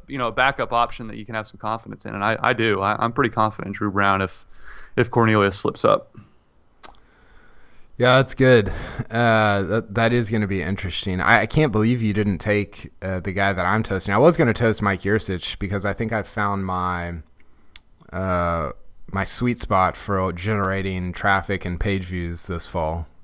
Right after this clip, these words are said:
Speaker 2: Um, not that he hasn't been in the past, but we'll talk about that in a second.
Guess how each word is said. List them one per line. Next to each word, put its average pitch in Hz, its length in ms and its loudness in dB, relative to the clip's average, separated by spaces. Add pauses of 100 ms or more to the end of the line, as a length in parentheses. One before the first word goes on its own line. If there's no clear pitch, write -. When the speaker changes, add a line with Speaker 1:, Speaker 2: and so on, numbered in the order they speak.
Speaker 2:
Um, 85 640 -6 (160)
not 98 240 2
that 101 80 0
he 92 100 0
hasn't 92 360 0
been 90 120 -2
in 82 100 -4
the 78 80 -6
past, 85 500 0
but 82 240 -6 (500)
we'll 117 80 0
talk 117 200 8
about 101 200 2
that 98 220 2
in 85 80 -2
a 85 40 -2
second. 92 440 0